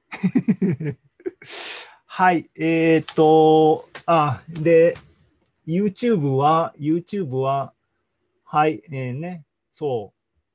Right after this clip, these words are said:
そう、技術書店僕ね、だからコロナになんなかったらここにはコミットしなかったんで、やっぱりコロナ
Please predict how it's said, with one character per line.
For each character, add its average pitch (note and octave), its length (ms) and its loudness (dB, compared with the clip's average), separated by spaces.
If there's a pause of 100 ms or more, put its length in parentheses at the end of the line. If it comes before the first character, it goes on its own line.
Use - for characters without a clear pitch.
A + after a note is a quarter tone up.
(1040)
そ D#3+ 160 -10
う、 B2+ 40 -10
技 D#3+ 140 -8
術 A3 220 -14
書 D#4 160 -10
店 C#3+ 220 -6
僕 C3 200 -12
ね、 D#3 320 -8
だ C3+ 120 -10
か C#3 80 -10
ら B2+ 80 -10
コ A3+ 160 -6
ロ A#3+ 100 -2
ナ D#3+ 140 0
に C3 100 -2
な C#3+ 120 -4
ん D#3 80 -6
な C#3 80 -8
か B2+ 100 -10
っ - 80 -16
た C3 100 -14
ら A#2+ 100 -10
こ C#3+ 340 -10
こ E3 160 -10
に E3+ 220 -6
は C3 140 -8
コ D3+ 140 -10
ミ D3+ 160 -8
ッ - 20 -20
ト D#3+ 140 -12
し F3 120 -14
な E3+ 100 -10
か C3+ 80 -10
っ - 120 -16
た A#2+ 100 -14
ん G#2 100 -14
で、 A2+ 420 -14
や A#2+ 80 -16
っ B2+ 100 -20
ぱ F#3+ 80 -16
り C#3 100 -12
コ G3 160 -18
ロ A3 100 -12
ナ A#2+ 220 -10